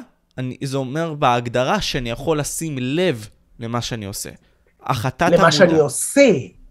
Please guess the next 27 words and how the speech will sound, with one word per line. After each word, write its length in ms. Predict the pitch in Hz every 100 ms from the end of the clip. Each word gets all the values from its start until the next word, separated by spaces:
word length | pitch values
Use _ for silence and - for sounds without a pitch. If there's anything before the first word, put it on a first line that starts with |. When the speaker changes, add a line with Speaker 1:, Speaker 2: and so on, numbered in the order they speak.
| - _ _ _ _ _ _ -
Speaker 2:
אתה 180 | 160 165
יכול 440 | 143 135 220 254 214
לשים 460 | - - 226 196
לב 260 | 180 240 175
למה 300 | 151 156 185
שאתה 420 | - 147 - 180 175 -
עושה, 600 | 120 - - - - 208 123 - - - 131
Speaker 1:
או 80 | 139
איך 80 |
שאני 140 | 220 254
Speaker 2:
לאיך 120 | 135
Speaker 1:
מגיב 280 | 131 165 165
Speaker 2:
אתה 80 | 147
Speaker 1:
לדברים. 320 | 113 104 92
Speaker 2:
פועל, 640 | 98 - - 220 175 143 139 139
בדיוק, 460 | 180 190 190 175 190
איך 100 | 190
אתה 80 |
מתנהג. 760 | 220 185 175 156 196 208 117 - - - _ _ _ _ _ - - - - 190
אם, 60 | 247 -
אם 120 | 220
אנחנו 180 | 247 196
ניקח, 420 | 156 - 220 202 160
אנחנו 200 | 147 160
באים 200 | 160 165
ואומרים 420 | 147 156 185
ב-N 80 | 165